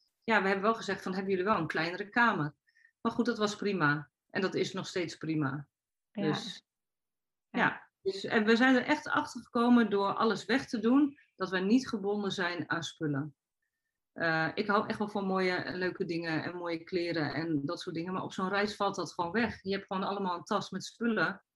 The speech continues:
Speaker 1: en dat is het. En we hebben niks gemist. Echt niet.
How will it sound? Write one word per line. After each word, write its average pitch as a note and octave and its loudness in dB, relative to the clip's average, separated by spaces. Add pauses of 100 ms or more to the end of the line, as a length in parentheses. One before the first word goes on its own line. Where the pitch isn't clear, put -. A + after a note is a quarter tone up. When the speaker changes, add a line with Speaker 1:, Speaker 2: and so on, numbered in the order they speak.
(120)
Speaker 1:
en G3 -6
dat F#3+ 0
is C4+ 4
het. D#3 -2 (320)
En F#3+ -4
we G3 0
hebben G#3+ 4
niks C#4 4
gemist. D#3+ -2
Echt - -2
niet. D3+ -4